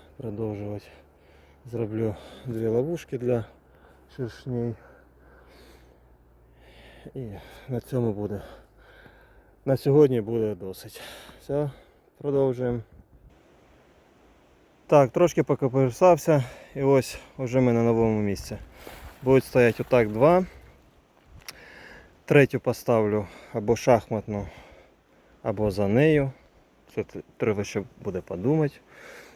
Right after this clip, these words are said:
як розположити. І виходить, цей третій вже все, пусто.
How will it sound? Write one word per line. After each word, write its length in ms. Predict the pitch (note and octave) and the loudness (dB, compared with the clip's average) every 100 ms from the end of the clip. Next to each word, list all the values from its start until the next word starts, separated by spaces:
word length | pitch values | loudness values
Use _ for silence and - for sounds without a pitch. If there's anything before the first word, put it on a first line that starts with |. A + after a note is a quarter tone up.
| _ - | _ -6
як 260 | G#2+ G2+ | -6 -4
розположити. 760 | G#2+ G2 - G#2 G#2 G#2 D3 C#3+ - - - - _ - - - - - - - _ _ _ _ _ _ - | -6 -8 -6 -2 -2 0 -2 -2 -12 -20 -20 -20 _ -20 -20 -20 -20 -20 -20 -20 _ _ _ _ _ _ 4
І 300 | C3+ C3+ C3 | 6 8 6
виходить, 560 | C#3 C3 C#3 B2 A#2 C3 A#2+ A#2 - - - - | 4 4 6 4 4 2 0 0 -6 -12 -14 -6
цей 200 | - D3 | 6 6
третій 420 | - B2 A2 A2+ | 6 2 2 -2
вже 140 | G#2 G#2 | -2 -4
все, 360 | - D#3+ E3+ E3 - - _ _ | 0 2 2 0 -14 -20 _ _
пусто. 460 | C#3 C#3+ - C3 | -6 -6 -4 -4